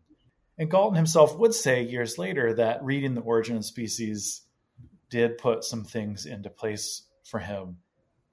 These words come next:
But if you actually look at his work, um, it seems like it was a little bit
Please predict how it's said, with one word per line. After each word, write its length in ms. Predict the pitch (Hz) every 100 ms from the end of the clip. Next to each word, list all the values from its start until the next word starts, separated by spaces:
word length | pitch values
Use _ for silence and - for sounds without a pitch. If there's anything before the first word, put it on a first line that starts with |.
| _
But 120 | 135
if 100 | 160
you 100 | 160
actually 400 | 160 208 - 147
look 200 | 151 156
at 80 | 143
his 160 | 113
work, 520 | 117 170 147 131 - - _ _ _ _ _ -
um, 400 | 127 120 123 127
it 120 | 143
seems 340 | - 151 151 143
like 220 | 131 127
it 120 | 123
was 260 | 120 117 117
a 40 |
little 220 | 113 110
bit 320 | 104 98 -